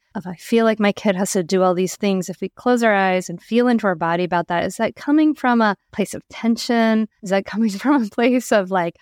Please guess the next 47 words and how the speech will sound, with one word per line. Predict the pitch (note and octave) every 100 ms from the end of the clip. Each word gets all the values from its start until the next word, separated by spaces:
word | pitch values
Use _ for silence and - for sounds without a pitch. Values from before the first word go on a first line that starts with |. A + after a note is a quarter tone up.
| -
nervousness, | G3+ A3 A3+ A3+ A3+ A3 G#3+ G#3+ -
of | G#3
a | G3+ _
place | C4 G4 G4+
of | E4
feeling | - G3+ A3 A#3
kind | A#3 G#3+
of | F3
not | D#3+ F3
enough? | F3+ E3+ F#3 B3+ - _ _ _ _
And | A3
I | A3
think | E4+ G#4+ -
that | A#3 F#3 -
a | F#3 G3+
lot | G#3 G#3 A#3 D4
of | A3 F3 _ _ _ _ _
things | - A#3 A3 G#3 - _
come | - A3+ F#4
from | - G#3+ F3+ F3 -
our | F#3+ G3 G#3
own | A#3 B3+ A#3+ G#3 -
insecurity, | G#3+ G3 G3 - A#3+ C4 F#3 E3+
right? | F3+ G3 -
And | A3+ A3 _ -
we | A3+
want | G#3 A#3 B3+ -
to, | - A3+
like, | F#3+
give | A#3
our | A#3+
kids | A3 G#3
all | - G3
these | G#3 A3
things | - G#3+ -
so | F#3+
they | G#3+
don't | G3 A3+ A#3+ -
have | - A3 A#3 A#3+ G3+
the | G3+ A3+
insecurities | A#3 G#3+ - - G#3 G3
that | G3 F3+
we | A3
have. | G3+ F#3 E3+
But | G3+
then | G#3+ A#3 A3+
that's | G#3 A#3+ -